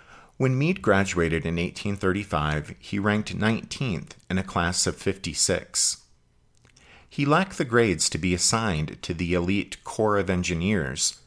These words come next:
and received an ass-, an assignment to the artillery instead. After putting in his requisite year of service at a posting in Massachusetts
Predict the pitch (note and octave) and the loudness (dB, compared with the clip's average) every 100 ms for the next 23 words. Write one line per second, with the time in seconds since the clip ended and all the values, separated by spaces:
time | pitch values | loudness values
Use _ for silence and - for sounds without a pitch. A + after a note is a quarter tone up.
0 | _ _ A2+ A2+ A2 - B2 B2 - G2+ | _ _ -2 0 0 0 0 0 -4 -2
1 | F#2 F#2 - - F#2 F2+ - A#2 C#3+ D#2+ | 0 -2 -4 0 0 2 0 2 0 -2
2 | - - E2 E2+ D#2+ - D3+ B2+ D#2 D#2 | -4 -6 -2 0 0 -2 -2 0 0 -2
3 | D2+ - - G#2+ D2+ - - _ _ _ | -2 0 0 0 -2 -8 -20 _ _ _
4 | _ _ _ _ _ _ _ _ _ - | _ _ _ _ _ _ _ _ _ -20
5 | - - - G2 - F#2 - G#2 C3+ F#2+ | -20 -20 -4 -4 2 0 4 2 4 2
6 | E2+ F2+ G2 - E2+ F2 - F#2 - - | 2 0 -2 -2 0 0 0 -4 -2 -2
7 | E2+ E2 E2+ D2+ - B2 F2+ C#2+ D2 - | 0 2 2 2 2 2 0 -2 0 -2
8 | - - - B2+ - D3 - - C3+ G#2+ | -4 -8 -4 -4 -2 0 0 -2 -4 -2
9 | G#2 G2+ G2 G2+ - A#2+ - E2 - D#2 | -2 0 0 0 -2 -2 -2 -2 -2 -4
10 | - - - | -6 -6 -8